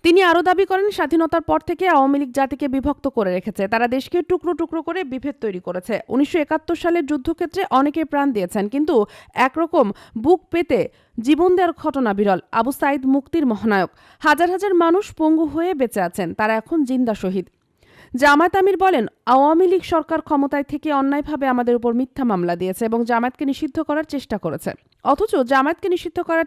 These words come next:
চার দিন পর নিজেরাই নিষিদ্ধ হয়েছে। তিনি আরও বলেন, "আমরা এই গণহত্যা ও নির্যাতনের বিচারের দাবিতে লড়াই চালিয়ে যাব। আমাদের নেতাদের মিথ্যা মামলায় ফাঁসি দেওয়া হয়েছে, অথচ তারা নিজেরাই প্রকাশ্যে গণহত্যা করেছে। জনগণ সব দেখছে।"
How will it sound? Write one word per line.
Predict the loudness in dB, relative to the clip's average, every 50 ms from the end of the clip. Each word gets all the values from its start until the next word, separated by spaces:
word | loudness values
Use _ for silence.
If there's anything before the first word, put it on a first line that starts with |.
| -2
চার | -4 -4 -2 -2 -4 -4
দিন | -2 0 0 0
পর | 0 2 0 0 0 -2 -8 -16 -6 0
নিজেরাই | 2 2 2 4 2 2 2 0
নিষিদ্ধ | 0 -2 -4 -8 -6 -2 -2
হয়েছে। | -2 -2 -2 -2 -4 -4 -6 _ _ -20 -18 -8 -2
তিনি | 0 2 4
আরও | 4 4 4 4
বলেন, | 4 4 4 2 2
"আমরা | 2 2 4 4 4 2
এই | 2 2
গণহত্যা | 2 2 2 2 0 -2 -4 -6 _ 0 2 4
ও | 4 4
নির্যাতনের | 4 2 0 0 -2 -2 -2 0 0 0 0 0
বিচারের | -2 -4 -4 -4 -4 -4 -2 -2
দাবিতে | -2 -2 -2 -2 -2 -2 -2 -2 -2 -6 -14 -14 -6 -2
লড়াই | 2 4 4 4 4 2 0 -2
চালিয়ে | 0 0 0 0 0 0 0
যাব। | 0 -2 -4 -4 -6 -10 _ _ _ _ _ _
আমাদের | -2 0 2 2 2 4 2
নেতাদের | 2 2 2 0 0 0 2 2
মিথ্যা | 2 0 -2 -2 -2 0
মামলায় | 0 2 2 2 0 0 -2
ফাঁসি | -2 -4 -4 -4 -4 -2
দেওয়া | -2 -2 0
হয়েছে, | 0 -2 -2 -2 0 0
অথচ | 0 0 -2 -4 -6 -2 -2
তারা | -2 -2 -2 -2 0
নিজেরাই | 0 -2 -2 -2 -2 -2 -2 -2
প্রকাশ্যে | -2 -4 -4 -4 -4 -6 -6 -6 -4
গণহত্যা | -2 0 0 0 -2 -4 -6 -6 -8
করেছে। | -6 -6 -8 -8 -6 -8 -8 -8 -8 -8 -4
জনগণ | -2 0 0 0 0 -2 -4 -4
সব | -2 -4 -4 -4 -4
দেখছে।" | -8 -8 -8 -4 -4 -4 -4